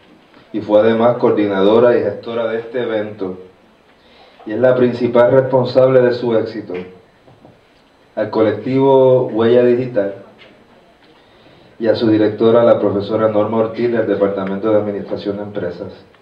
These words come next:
y a nuestra maestra de ceremonia, Xiomara Torres, al Departamento de Estudios Hispanos, a su decano, el doctor Juan López Garriga,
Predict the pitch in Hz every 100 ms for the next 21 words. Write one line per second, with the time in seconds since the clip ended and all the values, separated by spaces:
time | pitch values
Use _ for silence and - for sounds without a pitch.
0 | _ _ _ _ _ _ 107 104 104 101
1 | 101 98 101 120 113 110 117 107 98 101
2 | 101 101 - 104 92 92 101 98 90 98
3 | 98 - _ - - - - - - _
4 | _ _ 120 104 95 92 95 95 98 117
5 | 113 107 - 120 110 120 127 98 85 82
6 | - _ - _ _ - _ _ _ -
7 | _ 101 98 101 98 95 98 98 104 101
8 | 101 98 101 98 101 104 104 101 101 98
9 | 95 101 101 101 98 90 90